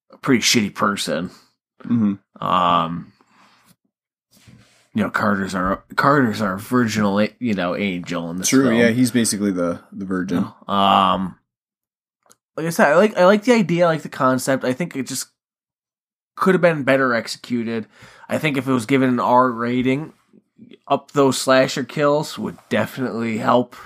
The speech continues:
Speaker 1: the film. Though I understand the whole point of, like, the d-, each death leading into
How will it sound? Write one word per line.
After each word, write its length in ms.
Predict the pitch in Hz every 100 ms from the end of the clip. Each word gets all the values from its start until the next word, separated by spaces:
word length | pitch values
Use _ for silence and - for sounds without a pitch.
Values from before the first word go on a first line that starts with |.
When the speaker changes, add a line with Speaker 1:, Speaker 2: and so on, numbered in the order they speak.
| -
Speaker 1:
the 100 | 143
film. 480 | - 147 143 151 160 _ _ _ _ _ _ _ -
Though 200 | 143 147
I 160 | 151
understand 560 | 151 143 - - 139 135
the 60 |
whole 220 | 123 139 127
point 440 | - 131 135 139
of, 180 | 123 110
like, 200 | 120 110
the 60 |
d-, 160 | 107 135 -
each 360 | 147 131 -
death 280 | 139 127 -
leading 380 | 131 139 131 127
into 760 | 123 120 - 127 120 113 110